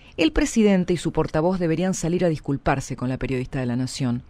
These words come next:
y con el que redactó la nota que los enfureció, Jorge Liotti, que es uno de los mejores editorialistas de los domingos en ese diario y que hace justamente gala de orfebre con el cuidado y la calidad de sus fuentes en cada nota. Pero para el gobierno,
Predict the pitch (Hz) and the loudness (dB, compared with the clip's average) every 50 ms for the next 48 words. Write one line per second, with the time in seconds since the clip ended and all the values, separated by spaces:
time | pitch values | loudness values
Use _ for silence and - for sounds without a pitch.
0 | - - - - - - - - - 180 180 - 190 196 202 196 - 190 180 185 | -18 -20 -20 -20 -20 -20 -20 -10 -6 -2 0 2 4 4 4 4 2 2 4 4
1 | 185 180 175 - - 262 233 196 151 151 143 135 - 131 - 123 123 135 - - | 4 4 4 6 8 8 8 8 6 4 2 2 0 -2 -4 -4 -4 -4 -2 -4
2 | 131 131 - - 131 131 127 - - 135 123 117 - - - - - 180 160 139 | -4 -4 -2 -4 -4 -4 -4 -4 -2 -2 -2 -4 -4 -8 -14 -6 -2 -2 -2 0
3 | - 151 139 151 151 131 123 - 135 131 131 - - - - - - - 294 - | 0 0 2 4 4 2 2 0 -4 -6 -6 -10 -16 -20 -20 -8 -4 -4 -2 -2
4 | 339 349 320 262 208 175 160 143 170 165 - - 262 254 262 247 - 180 160 151 | 0 4 6 8 8 8 6 6 2 0 4 8 8 8 8 8 4 2 0 0
5 | - 143 139 143 151 180 175 - 214 190 170 139 139 139 123 139 135 151 170 185 | 0 2 2 2 2 0 0 -2 -4 -4 -2 -2 -2 -2 -2 0 0 0 0 0
6 | 180 170 - 156 151 170 - - 143 143 156 151 139 127 135 139 131 127 - - | -2 -2 -2 -2 -2 -2 -2 -2 0 2 2 2 2 2 2 0 -2 -2 -6 -14
7 | - - - - - - 247 - - 359 381 - 339 294 - 311 294 - 285 247 | -20 -20 -20 -10 -6 -4 -4 0 0 0 0 2 0 0 0 -2 2 4 6 6
8 | 269 277 254 - 233 208 226 247 262 247 196 180 175 170 165 - - 233 233 226 | 6 4 4 6 6 8 8 8 8 8 6 8 6 6 4 4 6 6 8 8
9 | 220 240 240 233 - - - - - - 202 196 196 196 - - 220 226 240 277 | 8 6 4 4 0 -8 -20 -8 0 2 4 6 6 4 4 4 6 8 8 8
10 | 302 311 320 285 226 196 - 170 170 170 165 190 208 202 196 190 - 160 143 - | 8 8 6 6 4 4 4 4 4 4 4 4 4 4 2 0 0 -2 -2 0
11 | - 202 208 208 208 202 - - 160 156 - 196 190 202 196 170 139 123 120 - | 2 2 4 4 2 0 0 -2 -4 0 2 4 4 6 4 4 2 0 0 -2
12 | 131 127 123 - _ - - - - - _ _ _ - _ _ _ _ _ - | -4 -4 -4 -6 _ -20 -20 -20 -20 -20 _ _ _ -20 _ _ _ _ _ -20
13 | - - - _ - - - - - 233 214 220 220 214 208 202 214 220 247 247 | -20 -20 -20 _ -20 -20 -6 2 4 4 6 6 6 6 6 8 8 8 8 8
14 | 208 165 147 147 147 151 151 | 6 6 4 2 -2 -2 -4